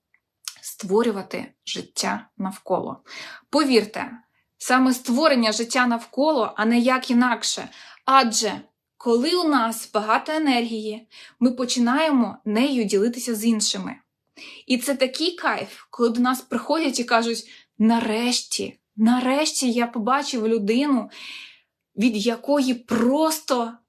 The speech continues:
е, йде енергія, від якої просто ніби сонце». І це ви, і це можете бути ви. Коли ви будете планувати своє життя, коли ви будете мати список мрій, коли ви будете займатися фізичною активністю,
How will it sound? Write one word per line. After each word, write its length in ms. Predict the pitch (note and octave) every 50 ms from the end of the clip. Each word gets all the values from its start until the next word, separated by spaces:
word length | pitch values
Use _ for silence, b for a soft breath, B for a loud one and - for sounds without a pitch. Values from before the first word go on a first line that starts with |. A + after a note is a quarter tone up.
| _ _ - -
е, 320 | B3 B3+ - - - - -
йде 480 | - A3+ G#3 G3 G3 F#3+ C#4 C#4 C4+ - -
енергія, 640 | B3 A#3+ A#3+ B3+ C4 B3+ A#3+ A#3+ A#3 A3+ G#3+ G#3 G3+
від 160 | G3 G#3+ G3+
якої 300 | A3+ A3 A3 - B3 A#3+
просто 760 | A#3+ - - A#3 A#3+ C4 C#4+ D#4 E4 D#4+ - - C#4+ B3 - -
ніби 300 | A#3 B3 C4 B3 C4 B3
сонце». 880 | - - - - - D4 D4+ D4+ C#4+ C4 B3 B3 - G3+ E3+ - - - _ _ _ _ _ _ _ _ _ _ -
І 80 | G#3+
це 200 | G3+ - - C4+
ви, 420 | C4 A#3+ B3 B3 A#3 G3 F#3 G#3+ - -
і 60 | G#3
це 160 | G#3 - A3
можете 480 | G3+ G#3+ A#3 C4+ D4 C#4+ D4 - - G#3+
бути 320 | G3+ G#3 A#3+ A#3+ A#3 B3+
ви. 360 | A3+ G3+ G3+ G3 - - - _ B B B B B B B _
Коли 560 | - - G#3+ G3 G3+ G3+ G#3 G#3 G3+ G3 F3+ F3+ -
ви 80 | F#3+
будете 340 | F3 D#3+ E3+ A#3+ D#4 D#4 E4
планувати 540 | - - D4 C#4 C4 C4 A#3 A3+ B3 B3+ C#4+
своє 400 | C4 - - A3+ A3+ A3 A3 A3
життя, 600 | G#3+ A3 G#3 G#3 - - G3 F3+ F3+ - - - -
коли 180 | - F3+ E3+
ви 120 | E3+ E3 D#3+
будете 340 | E3 F#3 G#3+ C4+ E4+ D#4+ C4
мати 280 | A#3+ A#3 B3+ B3 C4
список 480 | A#3+ - - - A3+ A#3 - A3 G#3 -
мрій, 400 | G3+ G3+ F#3+ F#3 F3 - F3 B B B B B B
коли 200 | - G3+ G3+ G3
ви 120 | F#3 F#3+
будете 500 | F#3 F#3 B3 E4 E4 E4 - C#4+ C4 B3+ -
займатися 600 | G#3+ G#3 G#3 G#3 G#3+ C4 C#4 C#4+ C#4 - - A#3+
фізичною 520 | A#3+ - G3+ G3+ C4 - - C#4 C4 C4
активністю, 760 | B3+ B3 - - G#3+ G#3 G3+ G3 F3+ F3+ - - - - -